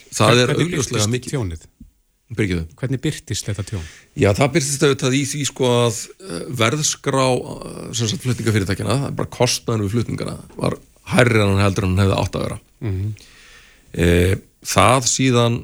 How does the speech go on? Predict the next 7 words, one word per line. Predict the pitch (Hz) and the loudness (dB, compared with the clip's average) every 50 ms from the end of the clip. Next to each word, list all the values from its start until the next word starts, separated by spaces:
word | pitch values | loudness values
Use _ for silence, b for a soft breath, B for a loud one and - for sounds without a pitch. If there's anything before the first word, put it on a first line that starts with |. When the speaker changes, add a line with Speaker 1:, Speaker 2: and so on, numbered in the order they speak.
| - _ _ _ _ _ _ _ _ 170 | -10 _ _ _ _ _ _ _ _ -14
Speaker 1:
mm, | 165 165 165 165 160 160 170 175 175 175 175 170 170 165 - | -14 -14 -12 -14 -14 -14 -14 -14 -12 -12 -12 -12 -8 -4 0
leiðir | - 123 120 120 113 117 110 - - _ _ _ _ _ _ _ _ _ - - | 2 2 4 4 2 0 -2 -4 -10 _ _ _ _ _ _ _ _ _ -6 -4
annaðhvort | 113 123 135 143 139 143 - 120 - - | -2 -2 0 -2 -4 -4 -4 -8 -8 -6
til | - - 131 117 101 | -6 -4 -2 -2 -2
þess | 113 110 104 - | -2 -2 -2 0
að, | 107 107 - - - | 0 0 -2 -4 -8
að | - - 104 98 - | -6 -2 -2 -2 -4